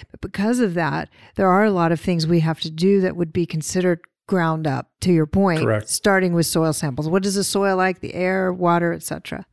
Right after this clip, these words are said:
Speaker 2: Right. That's a good point. So a big portion of your home will stay intact, and but we're gonna get it down to the studs most likely.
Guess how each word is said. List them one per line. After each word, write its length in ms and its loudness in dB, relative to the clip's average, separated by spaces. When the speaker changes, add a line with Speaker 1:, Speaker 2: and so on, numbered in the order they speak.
Speaker 2:
Right. 320 -4
That's 180 -2
a 20 -10
good 160 2
point. 280 0
So 560 4
a 80 -2
big 300 0
portion 380 2
of 100 -2
your 100 2
home 220 2
will 300 2
stay 360 0
intact, 680 -2
and 720 -2
but 100 0
we're 100 2
gonna 140 2
get 100 4
it 60 -4
down 200 2
to 60 0
the 100 -2
studs 380 0
most 220 0
likely. 400 0